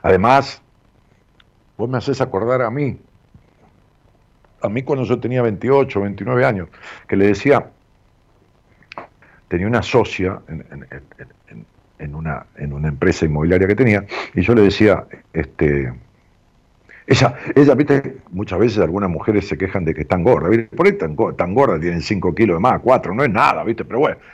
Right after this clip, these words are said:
t-, tienen esa cuestión. No digo todas, muchas, ¿no? También algunos tipos jodemos con eso. Pero entonces ella me,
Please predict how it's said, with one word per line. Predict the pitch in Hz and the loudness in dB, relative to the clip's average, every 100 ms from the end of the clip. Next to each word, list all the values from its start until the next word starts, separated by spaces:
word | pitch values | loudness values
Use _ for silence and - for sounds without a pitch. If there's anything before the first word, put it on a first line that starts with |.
| - - | -20 -16
t-, | - 101 | -12 -8
tienen | 107 113 120 | -6 -4 -6
esa | 117 104 | -6 -8
cuestión. | - 92 92 - - _ _ | -8 -6 -8 -8 -16 _ _
No | - 359 | 2 6
digo | 139 87 | 6 4
todas, | 117 87 78 | 4 4 4
muchas, | 110 98 - - | 0 -2 -4 -8
¿no? | 208 - - | -8 -10 -2
También | - 311 269 | 2 4 4
algunos | 139 85 87 | 2 -2 -2
tipos | 156 139 80 | 0 0 -2
jodemos | 82 90 87 | -10 -10 -10
con | - 110 | -10 -10
eso. | - - _ - _ | -12 -18 _ -20 _
Pero | - 127 - | -4 -4 -4
entonces | 127 165 165 143 | -6 -2 0 2
ella | 135 | 2
me, | 117 107 | 0 -4